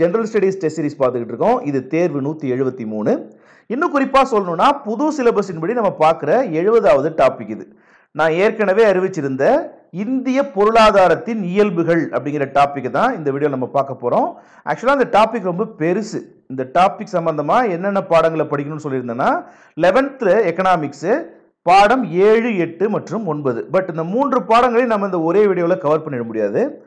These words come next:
ஆகவே இந்த வீடியோல நீங்க பார்க்க போற கேள்விகள் எங்கிருந்து எடுக்கப்பட்டிருக்குன்னு பாத்தீங்கன்னா, லெவன்த் எக்கனாமிக்ஸ் பாடம் ஏழு. அதுலயும் டாபிக்ஸ்,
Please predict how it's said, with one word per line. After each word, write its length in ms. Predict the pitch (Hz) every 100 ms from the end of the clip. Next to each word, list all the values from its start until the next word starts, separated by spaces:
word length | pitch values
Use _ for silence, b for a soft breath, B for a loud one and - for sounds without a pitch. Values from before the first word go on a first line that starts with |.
| b b -
ஆகவே 240 | 170 269 247 208 277 - 185
இந்த 200 | 254 285 285
வீடியோல 300 | 262 277 254 226
நீங்க 140 | 190 180
பார்க்க 200 | 180 196 170
போற 140 | 180 165
கேள்விகள் 460 | 170 175 156 208 180
எங்கிருந்து 300 | 165 185 170
எடுக்கப்பட்டிருக்குன்னு 520 | 151 147 131 127 139
பாத்தீங்கன்னா, 380 | 123 - 107 139 294 320 B B B 147
லெவன்த் 360 | 196 285 285 208
எக்கனாமிக்ஸ் 540 | 180 202 202 170 147 247 240
பாடம் 340 | 156 151 175 156 107 131
ஏழு. 220 | 160 131 - - -
அதுலயும் 420 | 135 185 208 170 254 - b b b b _ _ -
டாபிக்ஸ், 460 | 208 208 254 -